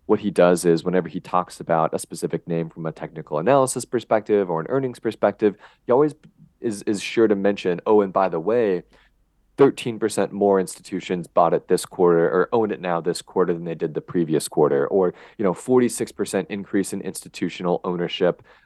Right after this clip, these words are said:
uh, across the board compared to last year's quarter," right? So I think that is something to, to keep an eye on, because at the end of the day, who's gonna bid those prices up? The institutions are. Uh, I don't know any retail investors that are really gonna, gonna move a stock price up like that.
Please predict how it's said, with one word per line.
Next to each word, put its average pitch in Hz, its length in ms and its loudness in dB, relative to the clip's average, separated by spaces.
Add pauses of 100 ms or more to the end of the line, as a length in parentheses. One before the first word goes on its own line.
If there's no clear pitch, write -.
(120)
uh, 90 180 0
across - 380 -2
the - 100 -4
board 113 440 4
compared 92 400 -2
to 85 280 -8
last 80 400 0
year's 73 200 -6
quarter," 69 340 -4
right? 92 180 2
So 123 120 -2
I 123 40 2
think 135 200 -8
that 90 200 4
is 85 140 2
something 80 280 -10
to, 78 200 -2
to - 100 -12
keep 87 200 -6
an 78 80 -2
eye 82 140 2
on, 139 180 2
because 107 320 0 (280)
at 107 140 -2
the 123 60 -2
end 113 80 2
of - 20 2
the 104 60 2
day, 87 320 0 (920)
who's 113 180 0
gonna 101 140 0
bid 92 200 0
those 90 160 0
prices 85 380 -4
up? 92 260 2
The 98 80 0
institutions 76 640 -6
are. 73 200 -4 (300)
Uh, 78 320 -2
I 95 80 2
don't 98 120 0
know 90 120 0
any 85 100 -2
retail 82 320 -2
investors 78 380 -2
that 78 80 -4
are 80 80 0
really 80 160 0
gonna, 78 320 -4 (100)
gonna 87 160 0
move 85 200 0
a - 60 0
stock - 280 -2
price 82 220 -2
up 80 140 -2
like 80 160 -2
that. 85 340 -2